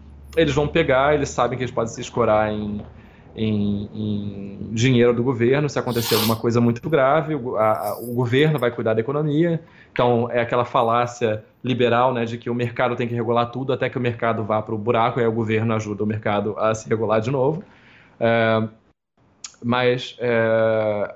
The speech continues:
a, a, as pessoas se sentem, por conta da, da, da possibilidade de fazer uma coisa por meio da tecnologia,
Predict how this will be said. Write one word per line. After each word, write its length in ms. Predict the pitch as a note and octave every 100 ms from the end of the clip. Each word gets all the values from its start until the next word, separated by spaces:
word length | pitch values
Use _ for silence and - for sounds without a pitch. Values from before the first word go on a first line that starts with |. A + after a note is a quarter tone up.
| -
a, 300 | - - B2+
a, 380 | - B2+ - A#2+
as 80 |
pessoas 320 | A#2 C3+ C#3+ C3+
se 80 |
sentem, 520 | D3 C#3+ C#3+ G3 F3+ D#3
por 160 | D3+
conta 360 | - C3 B2+ B2
da, 220 | A#2+ A2+
da, 220 | A2+ A2
da 140 | G#2+ A#2
possibilidade 580 | C3+ B2+ B2 A#2+ A#2+ A#2+
de 60 |
fazer 520 | - D#3 C3+ A2+ E3
uma 140 | D#3 A#2+
coisa 500 | - A#2 G2+ A2 A2 - _ _
por 100 | C#3
meio 180 | A#2 A2+
da 40 | A2+
tecnologia, 760 | A#2 B2+ B2+ C3 D3+ F#3 G#3